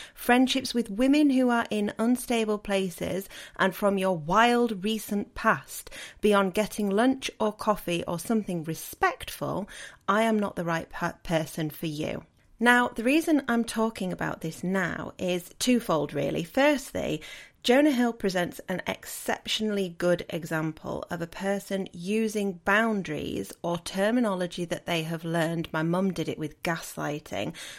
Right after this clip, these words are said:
as a weapon and to weaponize and control. What he's setting there is, is not a boundary.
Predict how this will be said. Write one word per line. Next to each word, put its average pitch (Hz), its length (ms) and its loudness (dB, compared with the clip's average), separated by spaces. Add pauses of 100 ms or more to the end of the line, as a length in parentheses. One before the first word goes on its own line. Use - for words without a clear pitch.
(200)
as 175 160 4
a 175 180 4
weapon 170 680 0
and 156 320 -2
to 165 360 0
weaponize 160 800 -2
and 156 100 -4
control. 147 880 -4 (480)
What 220 240 4
he's 240 180 2
setting 170 420 0
there 147 220 -2
is, 151 220 -2
is 156 180 -4
not 156 200 0
a 143 40 -4
boundary. 143 600 -4